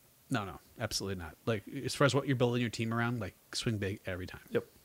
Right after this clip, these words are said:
Speaker 1: So, uh, w-, what are some other things about the combine that, that you thought were worth talking about?
Speaker 2: Uh,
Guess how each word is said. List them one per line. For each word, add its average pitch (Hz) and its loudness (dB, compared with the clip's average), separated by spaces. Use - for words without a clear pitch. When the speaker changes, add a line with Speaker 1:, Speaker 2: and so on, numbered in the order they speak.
Speaker 1:
So, 139 10
uh, 147 6
w-, 165 2
what 180 12
are 196 12
some 175 6
other 160 8
things 151 6
about 127 2
the - -2
combine 110 2
that, 104 -2
that 107 -2
you 104 0
thought 98 4
were 92 -4
worth 95 -2
talking 92 -6
about? 85 -8
Speaker 2:
Uh, 127 12